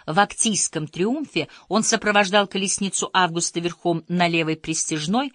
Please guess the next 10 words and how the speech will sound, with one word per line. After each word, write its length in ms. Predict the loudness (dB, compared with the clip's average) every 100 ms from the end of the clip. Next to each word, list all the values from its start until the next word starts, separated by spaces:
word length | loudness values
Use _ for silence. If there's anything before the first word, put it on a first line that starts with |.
| _ _ _
между 300 | 0 2 2
тем 200 | 2 2
как 220 | 2 0
на 120 | 0 0
правой 360 | 2 2 2
пристяжной 680 | -2 -4 -4 -4 -6 -4 -6
ехал 360 | -4 -6 -6 -4
Марцел, 680 | -4 -4 -2 2 2 0 -10 _ _
сын 400 | -4 0 0 -2 -4
Октавии. 720 | -8 -6 -4 -4 -6 -10 -12